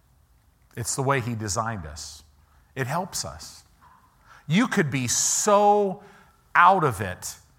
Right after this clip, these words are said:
You know, go home today and watch four hours of C N N or Fox. How life-giving would that be?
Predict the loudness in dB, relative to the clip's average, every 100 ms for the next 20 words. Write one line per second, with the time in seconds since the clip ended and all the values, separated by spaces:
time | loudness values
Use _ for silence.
0 | _ _ _ 0 2 4 2 4 2 2
1 | 0 0 0 0 0 0 -4 2 4 4
2 | 2 0 -4 -4 -4 -6 -4 -6 -6 -6
3 | -8 -8 -12 -16 -16 -16 -20 -20 -20 -20
4 | -20 -20 -20 -20 -20 _ _ _ _ _
5 | 0 4 4 2 -2 -4 -4 -4 0 -2
6 | -2 -12